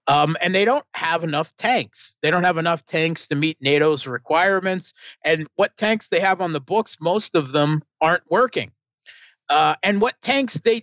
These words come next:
did have that they were able to get working, they sent them off to Ukraine. In fact, Panzer Battalion's two oh three tanks from Augustdorf in North Rhine-Westphalia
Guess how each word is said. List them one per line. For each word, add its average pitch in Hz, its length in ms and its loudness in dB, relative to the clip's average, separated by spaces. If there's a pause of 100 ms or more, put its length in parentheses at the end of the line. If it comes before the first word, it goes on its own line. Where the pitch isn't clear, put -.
did 320 200 0
have 151 440 -2
that 175 160 -4
they 185 120 0
were 196 220 0
able 233 320 2
to 202 140 -4
get 285 280 0
working, 160 440 -4
they 262 160 0
sent - 400 -4
them 214 140 2
off 185 280 -2
to 208 80 -2
Ukraine. 185 640 0
In 185 160 2
fact, 262 360 0 (400)
Panzer 226 380 2
Battalion's 170 640 -2
two 226 320 -4
oh 185 200 4
three 302 360 0
tanks 131 580 -8 (300)
from 175 360 2 (120)
Augustdorf 196 920 0
in 170 180 -4
North 175 340 2
Rhine-Westphalia 175 1120 0